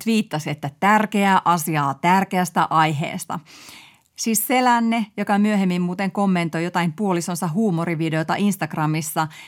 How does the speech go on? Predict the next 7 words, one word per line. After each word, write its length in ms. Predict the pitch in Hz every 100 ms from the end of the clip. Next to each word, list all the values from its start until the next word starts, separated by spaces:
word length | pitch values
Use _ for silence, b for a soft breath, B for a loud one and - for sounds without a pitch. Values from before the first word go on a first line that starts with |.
| B -
kirjoittamalla, 580 | 220 190 165 160 160 156
että 200 | 156 180
"mene 260 | 190 180 160 _
takaisin 500 | 202 202 214 214 202
keittiöön, 640 | 269 269 - - 147 143 - -
nauruemoji, 1080 | 156 156 143 147 170 170 185 214 208 226 226
ehehehehe". 960 | 143 143 160 202 247 - 160 143 147